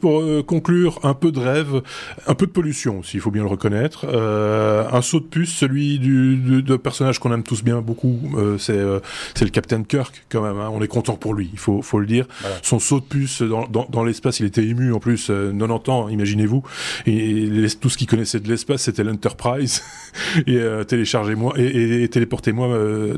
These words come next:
Speaker 1: Monsieur Spock, et voilà. Donc tout ça, c'est, il est passé de la fiction à la réalité, euh, à l'occasion de ce, ce, ce saut de puce dont tu voulais nous parler, Picaboo.
Speaker 2: Oui, euh, c'est, c'est, euh, le capitaine Kirk, donc évidemment, qui a remis le couvert et qui s'est envoyé en l'air,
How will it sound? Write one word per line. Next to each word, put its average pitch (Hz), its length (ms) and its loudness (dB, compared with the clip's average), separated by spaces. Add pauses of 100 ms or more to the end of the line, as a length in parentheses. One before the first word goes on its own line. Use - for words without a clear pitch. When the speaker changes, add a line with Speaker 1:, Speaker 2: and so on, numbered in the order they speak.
Speaker 1:
Monsieur 123 480 2
Spock, 135 400 -2
et 104 560 -2
voilà. 107 280 0 (340)
Donc 135 180 4 (100)
tout 143 120 0
ça, 143 340 0
c'est, 123 240 0
il 123 140 -2
est 110 40 -2
passé 131 280 0
de 120 60 0
la 110 60 4
fiction 127 320 0
à 113 40 2
la 104 100 2
réalité, 104 500 0 (400)
euh, 104 160 2
à 107 60 -2
l'occasion 101 360 -2
de 117 40 -10
ce, 101 240 0
ce, 104 200 -2
ce - 180 -2
saut - 120 0
de - 60 -2
puce 123 160 0
dont 120 120 4
tu 151 100 -4
voulais 123 200 2
nous 113 120 -2
parler, 92 240 -2
Picaboo. 110 300 -10 (1160)
Speaker 2:
Oui, 190 280 4
euh, 117 500 4
c'est, - 280 0
c'est, - 200 2
euh, 107 280 4
le 95 60 0
capitaine 107 460 0
Kirk, - 320 0
donc - 180 -6
évidemment, 104 360 2
qui - 260 0
a 95 60 6
remis 123 180 2
le 131 60 -2
couvert 160 400 0
et 120 40 -4
qui 135 140 -4
s'est - 160 -6
envoyé 139 380 4
en 117 100 4
l'air, 170 200 2